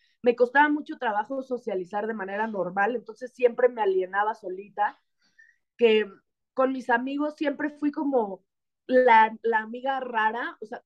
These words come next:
estoy hablando de mi infancia, infancia, de los seis, siete, ocho, nueve, diez años, porque yo no sabía relacionarme, o sea, tenía una manera muy particular de relacionarme, donde no,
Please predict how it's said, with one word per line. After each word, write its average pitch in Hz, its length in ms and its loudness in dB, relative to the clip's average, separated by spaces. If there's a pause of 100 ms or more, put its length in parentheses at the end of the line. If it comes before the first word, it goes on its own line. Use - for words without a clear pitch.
estoy 247 280 -2
hablando 302 320 -6
de 277 100 -12
mi 226 80 -12
infancia, 226 460 -4
infancia, 190 500 -8 (160)
de 165 140 -4
los 165 300 -4
seis, 233 300 2
siete, 220 320 -4
ocho, 208 380 -8
nueve, 190 220 -2
diez 185 200 2
años, 202 400 -6 (920)
porque 294 440 4
yo 311 200 4
no 466 180 8
sabía 359 360 6 (180)
relacionarme, 320 600 2
o 381 40 -4
sea, 370 160 -2
tenía 339 220 0
una 427 140 0
manera 359 280 -2 (100)
muy 381 140 2
particular 302 920 0
de 302 80 -8
relacionarme, 202 720 -8
donde 202 240 -10
no, 233 280 0